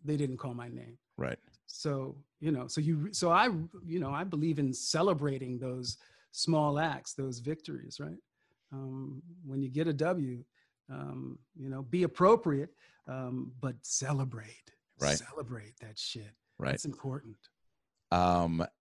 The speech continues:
Speaker 2: also in twenty nineteen, you received the honorary Doctor of Humane Letters from the University of Massachusetts Lowell.
Speaker 1: Yeah.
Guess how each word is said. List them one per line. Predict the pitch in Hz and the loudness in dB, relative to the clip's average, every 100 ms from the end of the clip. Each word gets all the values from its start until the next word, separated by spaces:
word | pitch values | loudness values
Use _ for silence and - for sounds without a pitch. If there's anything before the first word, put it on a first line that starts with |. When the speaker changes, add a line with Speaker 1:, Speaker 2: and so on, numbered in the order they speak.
| _ _ - | _ _ 4
Speaker 2:
also | 90 - 90 | 4 4 2
in | 82 | 2
twenty | 78 - 117 | 0 0 2
nineteen, | 107 87 85 82 80 90 - | 2 0 -2 -2 0 -2 -4
you | 82 | -6
received | 80 95 73 | -2 -2 0
the | - | 0
honorary | 87 87 85 82 | 2 4 4 4
Doctor | 78 85 78 - 82 | 2 2 2 0 -6
of | 76 | -6
Humane | - 78 78 | -6 -2 0
Letters | 76 73 76 | 2 2 0
from | - 71 | -2 -2
the | |
University | 71 76 69 73 73 | 0 -2 -2 -4 -2
of | |
Massachusetts | 67 71 - - 69 71 - - - | -2 -2 -4 -8 -8 -8 -10 -12 -2
Lowell. | 73 87 73 92 - _ _ | 4 6 6 2 -8 _ _
Speaker 1:
Yeah. | 131 123 | -10 -10